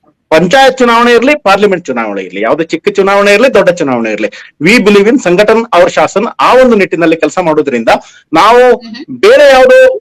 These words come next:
Speaker 1: ಆ, some ವಂಡರ್ಲ್ಯಾಂಡ್ ಇಂದ ಏನೋ ಬಂದ್ ಆಗತ್ತೆ, ಆ ತರದ್ ಯಾವ್ದನು, ಆ, ಬಿಲೀವ್ ಮಾಡಲ್ಲ. We believe in hard work,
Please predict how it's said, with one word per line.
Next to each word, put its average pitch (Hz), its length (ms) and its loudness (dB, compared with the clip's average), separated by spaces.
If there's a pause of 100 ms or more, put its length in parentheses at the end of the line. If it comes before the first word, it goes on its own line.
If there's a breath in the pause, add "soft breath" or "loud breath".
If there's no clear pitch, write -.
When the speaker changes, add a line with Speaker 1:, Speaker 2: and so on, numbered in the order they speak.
(340)
Speaker 1:
ಆ, 165 420 -6
some 208 460 -2
ವಂಡರ್ಲ್ಯಾಂಡ್ 247 460 2
ಇಂದ 240 100 2
ಏನೋ 233 300 2
ಬಂದ್ 214 200 0
ಆಗತ್ತೆ, 202 440 2
ಆ 165 200 2
ತರದ್ 220 320 0
ಯಾವ್ದನು, 196 440 0 (360 loud breath)
ಆ, 147 360 4 (400)
ಬಿಲೀವ್ 202 240 2
ಮಾಡಲ್ಲ. 165 280 -2 (100)
We 190 140 -4
believe 233 380 -2
in 277 120 2
hard 185 360 0
work, 185 220 0